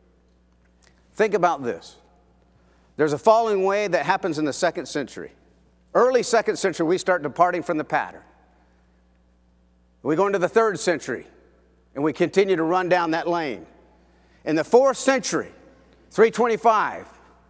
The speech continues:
we have the Council of Nicene. Things are already off. We have left the pattern. We are gone.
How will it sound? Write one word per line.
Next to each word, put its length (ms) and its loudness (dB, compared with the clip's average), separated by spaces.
we 100 -2
have 140 2
the 80 0
Council 400 -2
of 80 -2
Nicene. 580 -2
Things 300 4
are 160 6
already 580 4
off. 680 0
We 220 4
have 180 0
left 480 2
the 80 8
pattern. 540 2
We 260 4
are 160 2
gone. 800 4